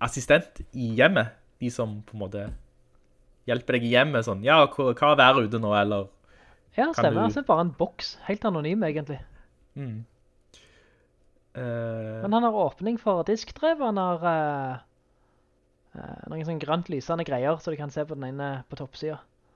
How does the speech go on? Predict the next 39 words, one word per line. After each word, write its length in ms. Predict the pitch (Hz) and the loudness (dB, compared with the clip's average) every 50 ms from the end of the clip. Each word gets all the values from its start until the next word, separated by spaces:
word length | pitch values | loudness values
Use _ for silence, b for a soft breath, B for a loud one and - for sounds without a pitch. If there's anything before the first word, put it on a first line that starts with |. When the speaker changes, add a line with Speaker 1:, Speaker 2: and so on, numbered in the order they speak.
| _ _ _ _ _ _ _ _ _ _ _ _ _ _ _ _ _ - | _ _ _ _ _ _ _ _ _ _ _ _ _ _ _ _ _ -2
Speaker 1:
Ja, 160 | 143 170 - - _ _ _ | -2 -2 -2 -6 _ _ _
stemmer. 360 | _ - - 127 113 113 123 - _ _ _ _ _ - _ - - - _ _ _ _ _ _ _ _ _ _ _ _ _ _ | _ -6 -6 -4 -4 -4 -8 -12 _ _ _ _ _ -20 _ -20 -20 -20 _ _ _ _ _ _ _ _ _ _ _ _ _ _
Speaker 2:
Så 120 | - - - - | -18 -16 -12 -10
jeg 100 | 143 143 | -6 -6
vet 100 | 143 160 | -6 -4
ikke, 140 | - - - | -2 -2 -2
jeg 120 | - - - | -2 -2 -6
synes 140 | 160 160 165 | -10 -10 -8
han 80 | 175 147 | -8 -6
så 40 | |
veldig 160 | 147 135 139 - | -6 -6 -6 -8
kul 120 | - 127 156 | -8 -4 -4
ut, 100 | 233 285 | 0 0
jeg. 160 | 294 185 - - _ _ _ _ _ b b b b b b b b b - | 0 -2 -4 -10 _ _ _ _ _ b b b b b b b b b 4
Speaker 1:
Ja, 220 | 147 170 190 - | 6 6 6 6
for 140 | - - 180 | 2 -2 -4
de, 220 | 170 - 170 160 - - | -4 -6 -8 -8 -2 0
jeg 120 | 160 202 202 | 0 0 2
føler 280 | - 170 160 160 165 160 | 4 4 6 6 4 2
de 160 | 180 185 151 | 0 -2 4
går 220 | 160 160 170 202 226 | 6 6 6 6 6
litt 180 | 233 214 - | 4 0 2
vekk 280 | 175 190 190 - - - | 2 2 2 2 -4 -6
ifra, 720 | 185 190 - - - - 156 147 147 151 151 151 151 - - - _ _ _ _ _ _ _ _ _ _ _ _ _ _ - | -6 -6 -8 -10 0 4 8 8 8 8 8 6 4 0 -4 -14 _ _ _ _ _ _ _ _ _ _ _ _ _ _ -2
eh, 680 | 147 151 151 147 147 147 147 147 147 143 143 139 139 135 - - | 2 4 6 6 8 8 8 8 6 6 6 4 4 2 -2 -4
at 180 | - 135 - | -6 -6 -4
dette 340 | 160 160 151 151 - - 151 | -4 0 0 0 0 0 -4
skal 160 | - - 151 147 | 0 2 2 2
liksom 240 | 147 - 165 147 | 4 2 0 4
være 200 | 147 139 143 143 151 | 6 6 6 6 4
en 100 | 151 - | 0 -2
spillmaskin. 880 | - - - - 220 247 277 277 240 190 160 - 139 120 107 110 113 113 - _ _ - | -8 -12 0 4 6 6 6 6 4 2 0 0 -4 -4 -4 -4 -6 -10 -16 _ _ -4
Altså, 160 | 147 143 147 | 0 0 2
det 80 | 127 147 | 4 6
er 40 | 151 160 | 4 6
jo 80 | 160 | 4
fortsatt 320 | - 190 - - 165 - - | 2 -2 0 0 -2 0 4
det, 160 | 165 196 196 156 | 6 6 6 6
men 240 | 139 143 147 143 | 8 6 4 4